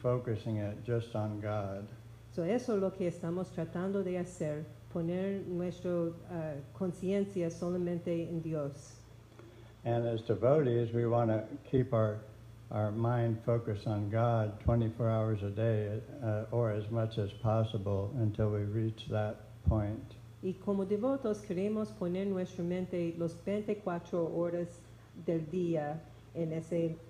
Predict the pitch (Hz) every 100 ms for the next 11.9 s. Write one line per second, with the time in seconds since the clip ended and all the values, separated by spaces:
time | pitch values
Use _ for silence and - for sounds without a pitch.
0 | - 170 156 151 - - - - 165 165
1 | - 175 - 170 165 160 165 156 165 196
2 | 165 - 175 165 165 - 170 165 160 160
3 | - 151 156 - - - - - - -
4 | - - - - - - - - 139 139
5 | 139 156 160 143 139 131 - 131 127 127
6 | 139 151 139 131 117 - - - 143 139
7 | 127 117 123 120 - 113 104 131 127 110
8 | 110 120 117 107 101 113 135 139 - -
9 | 98 101 101 104 98 98 107 95 98 95
10 | 101 113 113 104 117 104 98 104 98 95
11 | 113 101 95 92 107 123 113 95